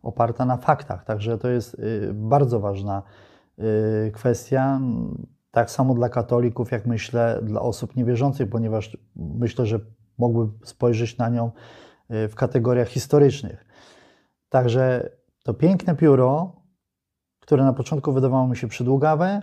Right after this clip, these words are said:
okazało się bardzo potrzebne po to, żebym lepiej tę książkę zrozumiał i żebym potrafił się nią delektować. Także to jest, y, pierwsza kwestia. Druga kwestia. Siostra Karoli-, Karolina wspaniale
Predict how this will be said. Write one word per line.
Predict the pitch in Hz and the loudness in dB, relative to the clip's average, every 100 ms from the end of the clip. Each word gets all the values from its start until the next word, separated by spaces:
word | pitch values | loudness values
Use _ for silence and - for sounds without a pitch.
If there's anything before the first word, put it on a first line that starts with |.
| - | -6
okazało | - 113 131 131 123 | -6 2 4 4 2
się | - | 2
bardzo | 120 151 151 | 2 4 2
potrzebne | 139 139 160 143 151 | 0 0 0 0 -2
po | - 127 | 0 0
to, | 127 175 208 220 _ _ - | 2 2 0 -4 _ _ -2
żebym | 120 139 | 2 4
lepiej | 139 135 120 | 2 0 -4
tę | 113 | -6
książkę | 98 117 - 101 | -6 -10 -6 -4
zrozumiał | 104 131 123 143 151 196 214 - _ _ - | 0 2 4 2 2 0 -4 -8 _ _ -4
i | |
żebym | 123 143 139 | 0 0 0
potrafił | 139 143 143 151 | -2 -2 -2 -2
się | - | 0
nią | 143 135 | 0 2
delektować. | 139 139 139 131 98 - - _ _ | 4 2 2 0 0 -6 -12 _ _
Także | - 123 123 127 | -4 -2 0 0
to | 131 | 0
jest, | 131 123 - | 0 -4 -4
y, | 107 107 | -4 -2
pierwsza | 135 127 120 | 0 0 -2
kwestia. | - 110 98 - - _ - - - _ - | -4 -6 -6 -12 -16 _ -20 -20 -20 _ 0
Druga | 143 160 156 | 2 4 2
kwestia. | - 104 - - - - _ _ _ _ _ _ _ _ _ _ | 0 -4 -6 -14 -16 -18 _ _ _ _ _ _ _ _ _ _
Siostra | - - 180 180 175 | -6 2 2 4 2
Karoli-, | 156 143 143 143 - | 4 4 4 2 -2
Karolina | - 139 151 165 170 151 - _ _ | -2 2 2 2 0 -2 -4 _ _
wspaniale | - - - 151 151 156 151 139 135 165 226 | -20 -20 0 4 6 6 6 6 4 0 -4